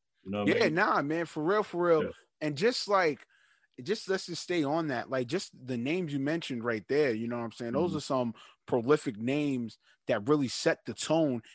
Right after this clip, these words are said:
Speaker 2: And I, and, and for me, I feel even, like, turn things around and, like, s-, let's say around, like, the mid two thousands, like, oh five, oh six. Like, where were you, where, take my creatives in, where were you at, at that time around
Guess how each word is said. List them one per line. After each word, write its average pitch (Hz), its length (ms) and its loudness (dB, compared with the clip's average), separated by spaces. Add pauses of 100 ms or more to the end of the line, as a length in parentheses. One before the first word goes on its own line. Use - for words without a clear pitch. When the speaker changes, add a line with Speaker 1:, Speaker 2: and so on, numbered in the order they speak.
Speaker 2:
And 139 140 2
I, 170 60 2
and, 165 300 0
and 139 180 -4
for - 160 -6
me, 196 300 2
I 156 80 4
feel 143 480 2 (320)
even, 165 420 0
like, 127 320 0 (300)
turn 214 280 2
things 180 260 0
around 135 540 4
and, 123 100 0
like, 127 80 4
s-, - 240 -4
let's 147 160 -2
say 196 140 4
around, 156 260 0
like, 127 140 -2
the 107 80 -4
mid 127 360 2
two - 160 -2
thousands, 113 540 0
like, 104 260 -6 (320)
oh 135 160 6
five, 120 640 2 (320)
oh 135 160 2
six. - 720 0 (260)
Like, 143 320 4 (200)
where 185 180 6
were 294 100 6
you, 233 140 4
where, 170 220 4
take - 300 0
my 247 140 2
creatives 190 400 4
in, 147 120 4
where 170 200 6
were 151 120 0
you 156 260 2
at, 127 140 6
at 123 160 0
that 120 180 2
time 110 400 -4 (420)
around 127 380 4